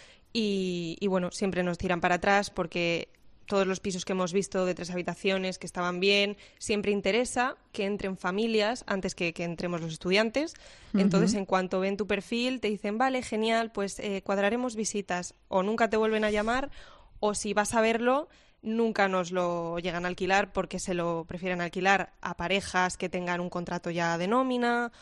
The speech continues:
Speaker 1: o a familias que entran con sus hijos. Entonces, digamos que somos en la cadena lo último de lo último, los estudiantes.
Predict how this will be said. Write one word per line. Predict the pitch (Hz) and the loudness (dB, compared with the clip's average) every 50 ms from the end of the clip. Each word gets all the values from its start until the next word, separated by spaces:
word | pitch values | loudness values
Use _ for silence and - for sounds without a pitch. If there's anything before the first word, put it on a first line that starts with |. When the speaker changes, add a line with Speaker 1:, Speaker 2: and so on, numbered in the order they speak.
| - - _ _ _ | -20 -20 _ _ _
Speaker 1:
o | 202 190 180 175 | 2 2 4 4
a | 170 175 | 2 0
familias | - 165 175 180 180 180 175 175 - | -4 -4 -2 0 2 2 0 0 0
que | 196 | -2
entran | 185 - - 165 | -2 -2 -4 -2
con | - 180 170 | -2 -2 -2
sus | 156 170 - - | -2 -2 -2 0
hijos. | 240 226 - - 208 208 208 185 | -2 -2 0 2 2 2 2 0
Entonces, | 190 185 - 190 190 - - - - _ _ - - | -4 -2 -2 -2 0 -2 -6 -8 -12 _ _ -10 -4
digamos | 208 202 185 196 202 220 214 - | -4 0 0 0 0 0 -4 -2
que | - 220 202 190 185 190 185 - - | 0 2 2 4 2 2 0 -2 -6
somos | - - 208 202 202 208 202 - - - _ _ _ | -6 -4 -4 -2 0 -2 -2 -2 -8 -12 _ _ _
en | - 208 196 | -4 0 0
la | 196 190 | 2 2
cadena | 190 185 196 202 214 220 226 - | 4 4 4 4 2 0 0 2
lo | 208 196 190 | 0 0 2
último | 185 190 190 180 185 185 180 | 0 0 -2 -4 -6 -4 -4
de | 175 | -4
lo | 170 170 170 | -4 -4 -6
último, | 170 - 170 165 165 | -8 -8 -10 -8 -8
los | 165 165 170 | -8 -10 -12
estudiantes. | 170 - - 165 165 165 165 170 - | -14 -12 -10 -10 -10 -10 -12 -16 -18